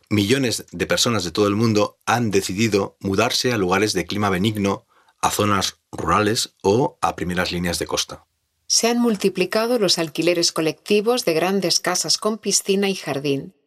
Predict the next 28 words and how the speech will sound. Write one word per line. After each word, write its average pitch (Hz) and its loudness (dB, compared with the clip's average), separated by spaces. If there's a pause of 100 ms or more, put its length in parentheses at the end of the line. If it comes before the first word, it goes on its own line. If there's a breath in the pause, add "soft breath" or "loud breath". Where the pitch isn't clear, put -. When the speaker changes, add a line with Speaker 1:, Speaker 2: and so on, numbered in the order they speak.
Speaker 2:
donde 175 4
viven 233 2
nuevas 220 2
comunidades 175 0
de 156 0
influencers 175 0
o 185 0
programadores. 151 -2 (640)
Muchos 269 2
hoteles 220 0
se - 2
han 208 0
transformado 185 0
en 170 -2
casas 170 -2
de 156 0
huéspedes 233 0 (120)
o 175 2
en 170 0
apartoteles, 147 -4 (200)
con 160 -2
cuotas 196 2
de 156 -4
estancia 151 -4
semanal 208 0 (320)
o 196 2
mensual. 180 -2 (320)
Speaker 1:
Además, 98 0